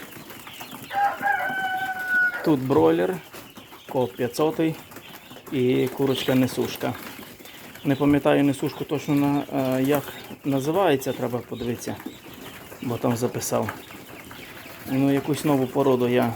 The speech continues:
цього разу придбав, яєчка нової породи, і будемо пробувати,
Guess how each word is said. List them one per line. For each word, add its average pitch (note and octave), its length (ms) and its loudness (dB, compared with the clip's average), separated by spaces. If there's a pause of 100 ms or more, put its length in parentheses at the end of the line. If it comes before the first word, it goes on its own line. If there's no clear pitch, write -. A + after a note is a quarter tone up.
(240)
цього A#2+ 240 -2
разу A#2 320 -2 (180)
придбав, B2+ 540 2 (260)
яєчка C#3+ 520 0 (960)
нової C3+ 400 6
породи, C#3+ 480 4
і A#2+ 280 0 (140)
будемо B2+ 300 0
пробувати, A#2+ 640 -2